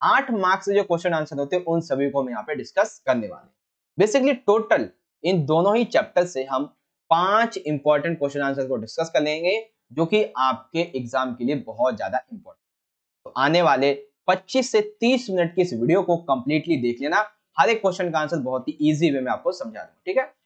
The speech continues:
वीडियो अच्छी लगे तो लाइक शेयर जरूर करें और चैनल से जुड़ने के लिए सब्सक्राइब भी अवश्य कर लें, ठीक है। शुरुआत करते हैं। एक ऐसा इंपॉर्टेंट क्वेश्चन आंसर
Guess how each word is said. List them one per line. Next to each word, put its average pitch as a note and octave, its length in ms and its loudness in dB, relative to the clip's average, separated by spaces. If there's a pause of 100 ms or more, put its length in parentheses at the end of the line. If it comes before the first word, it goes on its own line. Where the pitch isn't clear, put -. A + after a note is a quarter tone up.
(220)
वीडियो C#3 180 4
अच्छी G3 180 0
लगे G#3+ 160 4
तो A#3 100 2
लाइक D#3 240 2
शेयर E3 200 0
जरूर B2 200 -2
करें F3+ 260 0 (220)
और A#2 220 -4
चैनल F3 240 2
से F#3 100 -2
जुड़ने B2+ 300 -4
के F#3+ 120 0
लिए A3 140 2
सब्सक्राइब A#2 400 -6
भी B2 80 -2
अवश्य B2+ 320 -2
कर E3+ 100 2
लें, F3 160 -4
ठीक - 360 -18
है। G4+ 80 -10
शुरुआत - 800 -2
करते - 240 -20
हैं। - 60 -20 (960)
एक G3+ 300 2
ऐसा C#3+ 260 4
इंपॉर्टेंट G#3 420 2
क्वेश्चन G#3 240 0
आंसर F#3+ 360 0